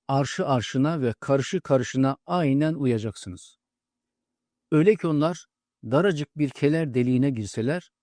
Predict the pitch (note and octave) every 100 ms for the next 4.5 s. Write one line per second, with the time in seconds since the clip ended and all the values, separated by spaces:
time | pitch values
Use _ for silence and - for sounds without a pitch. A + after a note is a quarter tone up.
0 | _ D#3+ F3 - C3 A#2+ G#2+ - D#3 B2
1 | B2+ C#3 D3 A#2 A#2 C3+ - A2+ G#2+ G2+
2 | A#2+ - F2+ E2+ - _ _ _ _ _
3 | _ _ _ _ _ _ _ _ - E3+
4 | G3+ F3 G3 G#3+ -